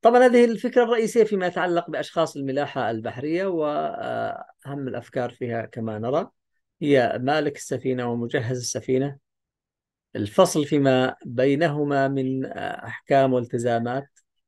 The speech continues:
وتعريف كل واحد منهم على حدة. قد يكون المالك هو نفس المجهز، وقد يكون المجهز شخص آخر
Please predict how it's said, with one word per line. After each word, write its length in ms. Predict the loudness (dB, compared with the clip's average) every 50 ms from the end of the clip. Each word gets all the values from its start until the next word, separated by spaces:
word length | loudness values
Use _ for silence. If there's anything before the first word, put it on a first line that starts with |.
| _ _ _
وتعريف 1000 | -8 -8 -4 -2 -2 -2 -2 -4 -6 -6 -6 -4 -4 -4 -2 0 0 0 0 0
كل 160 | 0 0 2
واحد 260 | 2 2 2 -2 -4
منهم 260 | -4 -4 -4 -4 -6
على 140 | -6 -6 -6
حدة. 360 | -6 -4 -2 -2 -2 -2 -4 _ _ _ _ _ _ _ _ _ _ _ _ _ _ _ _ -20 -20 _ _ 2
قد 120 | 6 6
يكون 260 | 6 6 6 4 4 4
المالك 360 | 4 4 2 2 2 0 0
هو 60 | 0
نفس 220 | 0 0 -2 -6
المجهز، 480 | -8 -8 -4 -4 -4 -2 -2 -4 -4 -4
وقد 220 | -4 -4 -2 -4
يكون 240 | -4 -4 -4 -6 -6
المجهز 320 | -4 -2 -2 -2 -4 -4 -6
شخص 240 | -8 -10 -8 -6
آخر 360 | -4 -4 -4 -2 -4 -6 -6